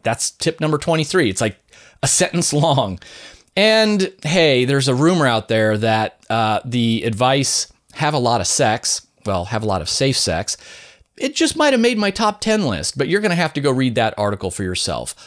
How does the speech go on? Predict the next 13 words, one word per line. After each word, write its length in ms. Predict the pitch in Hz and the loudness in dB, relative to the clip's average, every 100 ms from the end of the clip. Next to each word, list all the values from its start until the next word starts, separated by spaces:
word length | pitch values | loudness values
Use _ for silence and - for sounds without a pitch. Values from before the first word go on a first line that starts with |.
| - | -6
lead 420 | 117 151 196 175 - | 0 2 2 0 -2
X 340 | 135 147 - - - | -2 -2 -6 -8 -4
dot 380 | 123 123 123 - | 0 2 0 -2
O 320 | 110 117 113 - | 0 2 0 -2
R 240 | 101 104 | 0 0
G. 540 | 101 - 113 127 98 - _ _ _ - - - - - - | -2 -4 0 0 0 -6 _ _ _ -20 -20 -20 -20 -8 0
Now, 100 | 202 | 2
here's 220 | 269 294 | 2 2
the 80 | 247 | -2
question 500 | - 233 233 233 208 | 0 0 0 0 0
of 140 | 175 | 2
the 80 | 165 | 2
week. 420 | 165 202 - - | 2 0 -4 -14